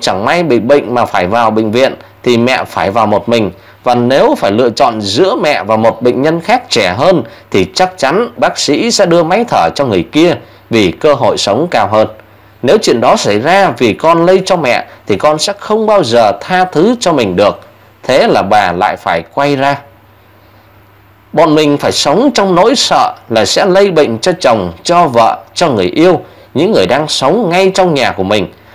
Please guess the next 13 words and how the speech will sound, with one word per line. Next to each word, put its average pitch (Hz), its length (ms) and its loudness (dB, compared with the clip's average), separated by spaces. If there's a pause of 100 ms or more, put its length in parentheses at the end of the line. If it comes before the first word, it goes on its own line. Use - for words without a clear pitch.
(140)
Bạn 127 280 -2
bè 127 160 0
mình 127 300 -4
có 208 140 -2
người 135 300 2
phải 92 180 -4
xuống 180 400 0
ở - 140 2
tầng 104 160 -2
hầm, 104 240 -2 (300)
ngủ 95 240 2
giường 98 320 0
riêng, 147 280 2